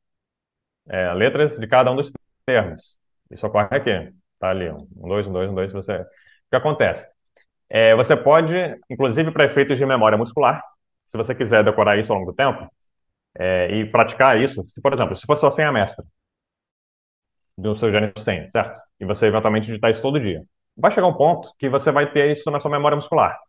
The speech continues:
entendeu? Você vai, você vai digitar isso, não vai nem, tá nem pensando nas frases direito aqui, você vai no automático ali, certo? Para efeitos de aquisição de memória muscular, essa densidade também é importante, porque você quer que o total de memória muscular que você tem que adquirir com o tempo seja o menor possível.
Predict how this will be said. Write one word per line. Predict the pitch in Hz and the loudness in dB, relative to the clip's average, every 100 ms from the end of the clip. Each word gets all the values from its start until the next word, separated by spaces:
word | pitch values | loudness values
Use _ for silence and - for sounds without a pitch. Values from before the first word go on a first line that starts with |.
| _ _ _ | _ _ _
entendeu? | 98 104 95 | -4 -2 -4
Você | 98 | -2
vai, | 107 113 117 113 101 | 2 4 4 0 -2
você | 90 - | -6 -4
vai | 107 110 | -2 0
digitar | 110 123 120 | 0 4 4
isso, | 127 127 | 2 -2
não | 123 | 0
vai | 117 | 0
nem, | 117 123 | 0 -2
tá | 127 | -6
nem | 160 | -8
pensando | 175 160 143 | -8 -8 -6
nas | 147 147 | -6 -2
frases | 123 127 | 0 2
direito | 123 120 | 0 0
aqui, | 98 87 | -4 -6
você | 101 | 0
vai | 107 | 0
no | 117 113 | 2 -2
automático | 117 117 101 - | -2 -2 -2 -4
ali, | 82 | -10
certo? | - 98 - _ _ _ _ _ _ | -8 -8 -8 _ _ _ _ _ _
Para | 160 208 | 0 0
efeitos | 208 117 107 101 | 4 2 2 -2
de | 95 110 104 92 - | -2 2 2 0 -2
aquisição | 104 113 107 113 | -4 -4 -6 -2
de | 104 | 0
memória | 104 104 107 | 0 2 2
muscular, | 101 - 104 120 127 - - | 0 -2 4 4 2 -6 -10
essa | - - 120 | -2 0 0
densidade | 120 117 110 113 | -4 2 0 2
também | 156 110 | -2 0
é | |
importante, | 120 156 135 135 117 - | -2 -2 0 0 -2 -8
porque | 92 - | -8 -4
você | 104 123 | -4 -4
quer | 117 123 131 131 | 0 4 4 4
que | - 131 | 0 -4
o | 123 117 | -2 -2
total | 131 120 120 113 | 0 4 4 4
de | 104 | 2
memória | 107 101 104 101 | -2 0 0 0
muscular | - 101 95 | -2 -2 -2
que | |
você | 107 110 | -4 -2
tem | 113 | -2
que | 110 | 0
adquirir | 101 107 98 | -2 -2 -2
com | 104 | -4
o | 95 | -2
tempo | 143 - 87 | -2 -2 -8
seja | - 110 | -2 -2
o | |
menor | 147 107 - | 0 -2 -4
possível. | - 127 80 | -2 -2 -2